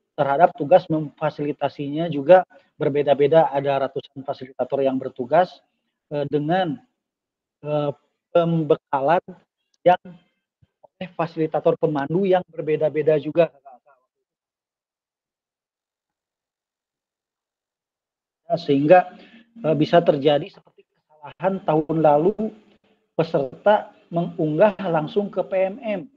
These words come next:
sebelum divalidasi oleh fasilitator. Oke, Kakak-kakak, jadi, eh, nanti tetap, eh, untuk tugas yang sudah naik ke P M M juga, eh, kembali lagi ke proses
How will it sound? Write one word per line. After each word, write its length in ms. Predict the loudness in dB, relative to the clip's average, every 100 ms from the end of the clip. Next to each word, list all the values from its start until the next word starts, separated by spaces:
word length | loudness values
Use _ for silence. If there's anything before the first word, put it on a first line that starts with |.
| _ _ _ _ _ _ _
sebelum 480 | _ -16 -6 -2 -2
divalidasi 720 | -2 -6 -4 -4 -4 -8 -12
oleh 160 | -10 -10
fasilitator. 800 | -8 -12 -12 -10 -6 -2 -2 -4 _ _ _ _ _
Oke, 260 | -12 -8 -6
Kakak-kakak, 720 | -4 -2 -2 -2 0 -2 -6 -10
jadi, 320 | -10 -10 -16 _ _ _ _ -16
eh, 60 | -10
nanti 320 | -6 0 0
tetap, 480 | 0 -2 -2 -6 _ _
eh, 160 | -8 -6
untuk 400 | -6 -4 -6 -4
tugas 240 | -4 -4
yang 160 | -2 -4
sudah 240 | -2 -2
naik 240 | 0 -2 -4
ke 100 | -8
P 160 | -4 -4
M 160 | -4 -4
M 320 | -4 -4 -4
juga, 480 | -4 0 0 0 -6 _ _ _ _ _ _ -12
eh, 680 | -10 -8 -6 -6 -6 -6 -8 -12 -4
kembali 220 | -2 0
lagi 240 | 0 -2
ke 160 | -4 -4 -4 -4 -6 -8 _ _
proses 320 | -6 -6 -4